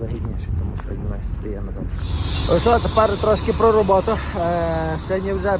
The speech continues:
п'ятниця, кінець тижня. Е, зараз приїхав на ярду, буду їхати на Delivery Wisconsin. І вже тут мій трейлер майже, майже доробляється.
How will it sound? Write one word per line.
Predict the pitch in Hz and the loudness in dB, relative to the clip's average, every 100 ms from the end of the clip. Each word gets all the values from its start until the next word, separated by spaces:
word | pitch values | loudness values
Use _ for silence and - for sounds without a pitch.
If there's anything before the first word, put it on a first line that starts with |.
| 185 | 0
п'ятниця, | 175 160 180 170 175 | -2 0 -4 -4 -6
кінець | - 175 175 | -2 -2 -2
тижня. | - 170 170 175 | 0 0 0 -2
Е, | 170 - - 139 139 151 | -4 -6 -8 -6 -4 -2
зараз | 160 165 | 0 -2
приїхав | 160 170 170 170 170 170 160 | -4 -4 -2 -2 -2 -2 -2
на | 160 156 147 | -2 -4 -2
ярду, | 147 156 160 156 156 | 0 0 0 -2 -2
буду | 156 156 | -2 -2
їхати | 147 151 147 143 139 139 135 135 | -4 -4 -4 -2 0 0 -2 -4
на | 139 | -2
Delivery | 147 143 139 135 | 0 0 0 -2
Wisconsin. | 131 151 156 160 180 - - - - - - - - 139 | -2 -2 -2 -4 -6 -6 -6 -6 -6 -6 -8 -6 -6 -6
І | 139 139 143 143 143 143 143 | -4 -2 0 -2 -2 -2 -2
вже | 143 151 | 0 0
тут | 160 160 - - | 0 -2 -4 -2
мій | 160 156 | -2 0
трейлер | 180 180 165 143 - - | 0 0 0 -2 -4 -2
майже, | 139 139 139 139 | -2 0 0 0
майже | 143 139 | -2 0
доробляється. | 143 143 151 147 123 - | 0 0 0 0 -2 -4